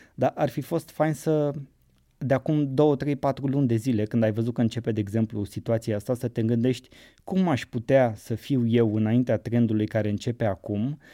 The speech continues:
și ce aș putea eu să fac să aduc valoare în piață?” Dacă, de exemplu, sunt un brand care fabrică corturi, dacă sunt, de exemplu, un brand care fabrică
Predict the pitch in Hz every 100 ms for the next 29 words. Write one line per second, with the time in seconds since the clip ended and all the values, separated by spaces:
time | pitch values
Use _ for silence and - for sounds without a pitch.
0 | - - - 123 151 151 - 143 135 127
1 | 131 123 113 - 113 127 - 107 107 117
2 | 110 113 113 113 107 113 90 - - -
3 | - - 139 160 143 120 110 139 127 120
4 | 127 113 104 107 135 135 120 107 - 113
5 | 117 113 113 - 117 - 90 82 - -
6 | - 147 - - 147 123 110 135 131 131
7 | 110 98 107 120 131 123 117 110 127 127
8 | 135 127 139 131 127 123